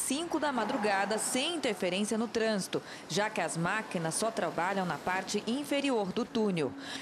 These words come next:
A concessionária também informou em nota que as obras estão sinalizadas e que vão resultar no alargamento da pista para melhorar o trânsito na rodovia.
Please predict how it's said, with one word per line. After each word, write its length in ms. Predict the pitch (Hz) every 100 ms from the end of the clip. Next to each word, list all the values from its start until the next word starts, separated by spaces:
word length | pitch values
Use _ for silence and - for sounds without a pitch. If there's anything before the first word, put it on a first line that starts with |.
| -
A 140 | 190
concessionária 760 | - 320 - 277 214 185 196
também 340 | 202 262 196 175
informou 460 | 175 196 175 156
em 80 | 208
nota 440 | 240 190 196 202 240
que 120 | 262
as 220 | 233 175
obras 440 | 170 190 220 220
estão 340 | 190 175 208 202
sinalizadas 1000 | - 285 320 294 277 220 196 160 151 - - -
e 80 | 330
que 160 | -
vão 200 | 247 190
resultar 680 | 175 196 190 262 - 196 208
no 140 | 214 220
alargamento 760 | 202 233 294 285 190 175 175
da 140 | 190 208
pista 480 | - 220 240 -
para 240 | 240 240 233
melhorar 640 | 226 262 330 330 226 180
o 60 | 208
trânsito 440 | 208 180 165 -
na 100 | 180
rodovia. 600 | 170 175 185 202 185 139